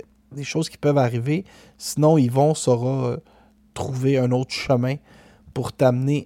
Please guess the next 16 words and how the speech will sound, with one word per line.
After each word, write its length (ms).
en 240
championnat 720
du 260
monde. 600
Qu'est-ce 300
qu'on 220
surveille 640
cette 320
semaine ? 580
Je 260
le 120
sais 180
pas, 340
moi. 260
Cyrano 580
Taylor, 500